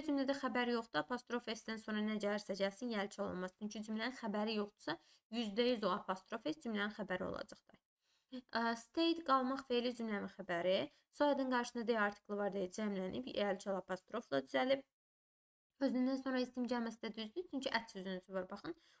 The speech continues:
We stayed at the Browns yesterday. Biz dünən Brownlar ailəsi gildə qaldıq. Gördünüz, gildə. Ə,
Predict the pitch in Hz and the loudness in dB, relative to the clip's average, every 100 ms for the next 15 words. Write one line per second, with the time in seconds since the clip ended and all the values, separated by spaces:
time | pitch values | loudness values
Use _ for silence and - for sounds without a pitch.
0 | - 247 - 285 285 277 240 233 - 233 | -6 -4 -2 0 0 2 -2 -2 -8 -6
1 | - 262 247 196 - 180 180 180 185 185 | 4 4 6 0 -2 -4 -4 -2 -2 -2
2 | 262 262 254 285 277 269 247 247 226 254 | -4 -4 -4 -2 -2 0 2 2 0 -2
3 | 269 214 226 220 220 - 233 - 208 190 | 0 0 0 -2 -4 -6 -6 -2 -2 0
4 | 208 214 190 170 180 - 202 220 294 - | -2 -2 -2 -6 -10 -10 -6 -4 -6 -6
5 | 208 185 190 _ _ - - _ _ 226 | -4 -2 -4 _ _ -20 -20 _ _ -14
6 | - | -4